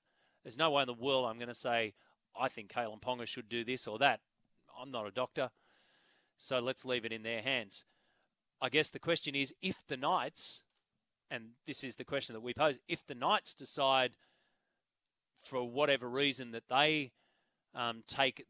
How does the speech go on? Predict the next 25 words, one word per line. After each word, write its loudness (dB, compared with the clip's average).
their 2
action -4
from, -8
if -10
the -2
Knights 0
say, 0
"Well, -2
we 0
need 0
to -6
give -2
Kalen -2
Ponga -6
an -12
indefinite -2
break 0
here," -4
do -4
they 2
have 0
the -10
right? 6
And -8
then -6